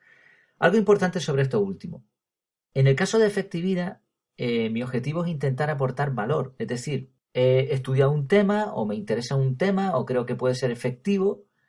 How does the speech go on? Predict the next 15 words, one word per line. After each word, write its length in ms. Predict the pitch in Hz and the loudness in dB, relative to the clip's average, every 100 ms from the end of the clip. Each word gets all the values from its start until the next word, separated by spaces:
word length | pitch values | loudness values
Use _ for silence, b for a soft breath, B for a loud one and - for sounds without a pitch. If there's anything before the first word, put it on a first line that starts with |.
| _ _ _ _ - | _ _ _ _ -6
bueno, 220 | 113 135 | -2 0
pues 180 | 127 104 | 2 2
lo 100 | 104 | 0
comparto, 520 | 101 90 101 - 131 | -2 -4 -6 -8 -10
lo 120 | 117 | -8
estudio, 560 | 98 - 165 185 208 - | -8 -4 -2 0 0 -2
me 120 | 156 | -8
sirve 320 | - 135 131 | -4 0 2
a 40 | 135 | 2
mí 220 | 180 202 | 2 0
primero 480 | 208 147 185 208 254 - | -2 -2 0 -2 -4 -6
y 100 | 120 | -6
además 300 | 113 123 156 | -4 -4 -2
lo 120 | 139 | -2
comparto. 580 | 117 104 147 135 139 | -2 -2 -4 -4 -12